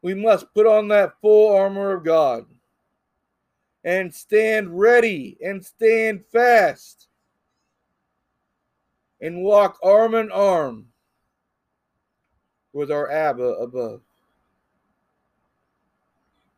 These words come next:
Lord, today is n-, is unlike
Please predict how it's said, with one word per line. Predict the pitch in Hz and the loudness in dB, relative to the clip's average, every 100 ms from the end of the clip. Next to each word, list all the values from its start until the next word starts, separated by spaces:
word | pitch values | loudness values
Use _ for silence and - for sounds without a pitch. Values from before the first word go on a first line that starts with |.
| _ - | _ -10
Lord, | 147 175 175 170 165 156 - _ _ _ _ _ _ _ _ _ | -4 -2 -2 -2 -4 -8 -18 _ _ _ _ _ _ _ _ _
today | 147 143 170 180 175 175 165 151 _ _ _ _ _ _ _ _ _ _ _ _ _ _ _ _ | -12 -6 -2 -2 -2 -2 -4 -10 _ _ _ _ _ _ _ _ _ _ _ _ _ _ _ _
is | 131 127 | -18 -16
n-, | 139 151 117 _ | -12 -10 -10 _
is | 143 139 117 | -6 -6 -6
unlike | 151 170 170 165 170 | -6 -4 0 2 2